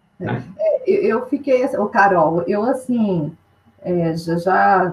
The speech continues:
Speaker 2: também ouvi, né, esse, esse ruído aí, né, de, de, de começar também a se trabalhar com a questão da alienação parental em relação ao idoso.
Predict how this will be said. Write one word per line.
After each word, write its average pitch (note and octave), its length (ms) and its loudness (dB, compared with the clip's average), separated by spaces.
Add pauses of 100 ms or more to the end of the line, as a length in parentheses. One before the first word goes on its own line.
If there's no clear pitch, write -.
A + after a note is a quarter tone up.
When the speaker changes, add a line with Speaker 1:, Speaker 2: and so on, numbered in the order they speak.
Speaker 2:
também G3 680 -2 (120)
ouvi, G#3 460 2
né, D#4 320 2
esse, G3+ 640 0 (680)
esse G3+ 160 0
ruído B3+ 520 2
aí, C4 360 2
né, D4 340 4
de, A3 340 -2
de, G3 400 -2
de G3 220 -4
começar G#3 580 0
também G3+ 280 4
a G3+ 100 2
se - 100 -14
trabalhar G3+ 420 6
com G3+ 80 -4
a G3 40 -6
questão G3+ 260 -4
da G3 80 2
alienação G3+ 560 0
parental G3 720 2
em A#3 100 0
relação F#3 680 -2
ao F#3 160 0
idoso. F#3+ 540 0